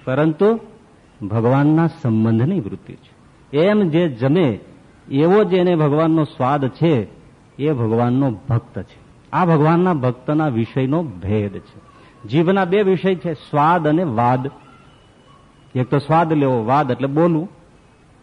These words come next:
પણ જે ભગવાનનો ભક્ત છે, એ તો ભગવાનના ગુણગાન જ કરે છે, એ બીજું બોલતો નથી. ગોપીઓ ભેળી થાય છે તો શું કહે છે? કૃષ્ણના ગુણગાન ગાય છે.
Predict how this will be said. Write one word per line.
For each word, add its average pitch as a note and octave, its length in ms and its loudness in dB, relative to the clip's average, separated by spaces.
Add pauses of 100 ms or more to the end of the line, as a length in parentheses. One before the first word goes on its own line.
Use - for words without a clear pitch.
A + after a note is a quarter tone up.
(360)
પણ C3 120 0
જે C3 100 2
ભગવાનનો C#3 500 2
ભક્ત A#2+ 320 -4
છે, B2+ 360 -2 (880)
એ B2+ 60 -4
તો A2+ 120 -4
ભગવાનના B2 600 -2
ગુણગાન A#2 960 -2
જ D3 60 -2 (160)
કરે - 160 -12
છે, - 220 -20 (1040)
એ C#3+ 60 -2
બીજું D3+ 300 0
બોલતો A#2+ 440 0
નથી. - 840 -20
ગોપીઓ E3+ 320 0
ભેળી C#3+ 280 2
થાય D3+ 260 0
છે C3 240 -6
તો A2+ 140 -10
શું C#3 300 -4
કહે A2 160 -4
છે? G#2 120 -12
કૃષ્ણના C#3 540 -2
ગુણગાન G#2+ 520 -2
ગાય G2 160 -14
છે. - 140 -20